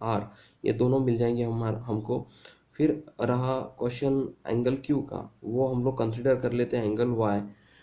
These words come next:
और एस भी है वो भी angle Y डिग्री हो जाएगा। Angle S जो है वो वाई degree, angle Q जो है वो वाई degree। तो इन चारों की sum लेकर हम लोग,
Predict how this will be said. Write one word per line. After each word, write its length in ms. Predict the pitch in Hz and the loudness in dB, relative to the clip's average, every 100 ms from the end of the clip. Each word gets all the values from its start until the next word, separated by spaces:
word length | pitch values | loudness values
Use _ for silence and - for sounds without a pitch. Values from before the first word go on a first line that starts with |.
| _ - | _ -2
और 240 | 123 - - | -2 0 0
एस 220 | 139 135 | -2 -2
भी 160 | 135 127 | -4 -2
है 160 | 120 | -2
वो 200 | 113 110 | 0 2
भी 120 | 113 | 2
angle 300 | 120 110 113 | 2 2 2
Y 300 | 110 107 107 110 - 101 | 2 2 0 -4 -12 -6
डिग्री 300 | 101 104 113 | -4 -4 -2
हो 160 | 110 | 0
जाएगा। 400 | 92 95 92 95 - - - _ 110 | 0 0 -4 -8 -12 -20 -20 _ -4
Angle 240 | 110 110 | 0 2
S 200 | 131 135 - | 0 -2 -6
जो 120 | 117 | -2
है 80 | 113 | 2
वो 180 | 104 | 4
वाई 200 | 101 101 | 4 2
degree, 240 | 107 113 139 | 0 0 0
angle 300 | 107 101 104 | 0 0 -2
Q 280 | - 110 104 | -2 -4 -2
जो 120 | 113 | -4
है 120 | 117 | -4
वो 180 | 110 143 | -2 -2
वाई 220 | 123 101 | 0 0
degree। 320 | 98 92 98 - - - - | -2 -4 -10 -12 -20 -10 -2
तो 140 | - | 2
इन 200 | 156 165 | 4 4
चारों 320 | 160 120 139 | 4 4 2
की 180 | 143 160 | 2 0
sum 320 | 151 135 143 | 0 0 2
लेकर 320 | 120 107 117 | 2 2 0
हम 220 | 117 110 117 | -2 -2 0
लोग, 260 | 139 139 | 0 -2